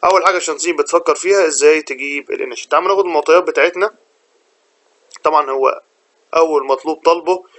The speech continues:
طالب ال آي ال. تعال يا باشمهندس نرسم الدايرة عند التايم أقل من الصفر أما كان السويتش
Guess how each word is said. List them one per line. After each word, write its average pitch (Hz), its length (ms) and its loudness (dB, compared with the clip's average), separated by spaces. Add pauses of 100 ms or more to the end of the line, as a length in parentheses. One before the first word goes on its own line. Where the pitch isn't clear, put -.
(380)
طالب 156 300 2
ال 135 60 -4
آي - 180 -2
ال. 117 100 -8 (1160)
تعال 170 160 4
يا 226 40 6
باشمهندس 214 840 0 (120)
نرسم 165 380 0
الدايرة 151 280 2
عند 127 180 0
التايم 151 380 0
أقل 160 280 0
من 147 60 -8
الصفر 202 380 0
أما 151 120 -2
كان 156 160 0
السويتش 151 720 -2